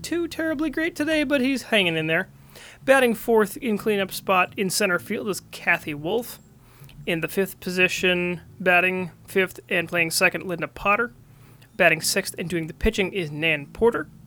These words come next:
In the spot number seven, Colleen Klinker over there at first base. Batting eighth and over there in left is Hannah Peavy. Rounding it off at short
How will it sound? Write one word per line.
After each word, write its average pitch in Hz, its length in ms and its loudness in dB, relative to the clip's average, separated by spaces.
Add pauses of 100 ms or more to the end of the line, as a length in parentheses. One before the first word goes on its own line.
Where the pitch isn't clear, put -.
(480)
In 247 140 2
the 214 60 0
spot - 320 4
number 180 200 -2
seven, 208 360 4
Colleen 190 360 2
Klinker 214 360 0
over 180 200 -6
there 160 160 0
at - 80 -8
first - 360 -6
base. 220 400 -4 (640)
Batting 247 300 8
eighth 233 240 4
and 214 80 6
over 196 200 2
there 196 160 6
in 185 200 0
left 196 260 0
is 185 120 -6
Hannah 170 280 -2
Peavy. 214 580 -4 (540)
Rounding 233 300 4
it 214 80 6
off 220 200 6
at 165 80 -6
short 240 480 2